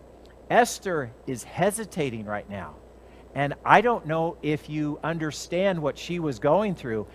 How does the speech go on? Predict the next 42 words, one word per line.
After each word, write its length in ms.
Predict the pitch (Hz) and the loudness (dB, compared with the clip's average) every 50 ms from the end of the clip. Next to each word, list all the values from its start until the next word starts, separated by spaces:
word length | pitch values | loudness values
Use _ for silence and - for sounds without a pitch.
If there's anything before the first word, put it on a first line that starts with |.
| - - - - - - - | -20 -20 -20 -20 -14 2 8
Eh, 200 | 170 202 214 202 | 8 8 8 6
first 400 | - - - 214 240 226 - 214 | 0 0 4 4 4 4 2 2
of 60 | 196 | 4
all, 120 | 175 160 | 4 4
she 220 | 151 - - 151 156 | 4 2 2 4 6
argued 340 | 156 170 160 151 156 139 - | 8 6 6 4 0 -2 -2
she 180 | - - 226 | -6 2 4
had 160 | 254 262 196 | 4 4 6
no 120 | 180 175 156 | 4 2 2
business, 480 | 123 127 175 214 220 175 180 156 135 | 4 4 4 4 4 2 -2 -4 -4
she 120 | - - 214 | 0 2 2
had 120 | 254 214 | 2 4
no 120 | 175 165 143 | 2 2 2
right 300 | 120 131 135 151 160 - | 6 8 6 6 6 0
to 120 | - 156 | -6 -6
approach 380 | 135 110 - 156 156 147 - - | -6 -2 -2 -2 -2 -2 -4 -12
the 60 | 139 | -10
king 260 | - - 185 214 233 | -2 -2 0 0 0
at 100 | 208 147 | -2 -2
this 180 | - 127 - - | -4 -6 -6 -6
time. 460 | - - 165 196 208 180 120 90 80 - - - - - - - - - | -2 2 4 6 6 6 4 2 -2 -10 -16 -20 -20 -18 -18 -20 -18 -12
She 200 | - - 226 277 | -2 2 4 4
could 180 | 285 - 214 160 | 6 6 4 6
be 120 | 147 151 | 6 0
killed. 580 | - - - 247 294 302 285 208 135 110 95 110 - - | 0 10 12 12 12 12 12 8 4 0 -4 -10 -12 -8
And 160 | 131 135 - | -8 -8 -4
so 200 | - 170 165 160 | -2 -2 -2 0
Esther, 440 | - 180 214 240 - - - 185 147 | 2 2 2 2 2 -2 -6 -6 -6
scared, 720 | - - - - - 160 160 170 185 214 240 269 285 - | -6 -8 -12 -8 -2 2 4 6 6 8 8 6 6 4
she, 360 | - - - 165 151 147 139 - - - - | -6 -10 -8 -6 -6 -6 -8 -10 -14 -20 -18
she 240 | - - - 262 349 | -14 -4 -2 -2 -2
stands 480 | - - - 190 175 180 185 170 - - | -2 0 2 2 4 4 2 0 -2 -2
to 140 | - 180 | -2 0
lose 320 | 175 185 196 208 185 - - - | 2 2 0 0 -2 -4 -6 0
everything 600 | - 202 - 262 294 254 202 - 175 139 120 113 - | 4 4 4 4 2 -4 -2 -2 -2 -4 -4 -4 -8
personally 720 | - - 170 165 147 - - 147 139 127 120 113 107 101 - | -8 -2 0 0 0 -2 -6 -6 -4 -2 -2 -2 -2 -2 0
if 180 | 156 160 - | 0 0 0
she 200 | - - 165 147 | 0 -4 -4 0
goes 280 | 127 147 139 131 120 - | 2 2 2 2 0 -4
to 120 | - 135 | -8 -6
the 100 | 117 120 | -6 -6
king. 400 | - - 147 139 120 104 92 78 | -4 -2 -2 0 0 -2 -4 -8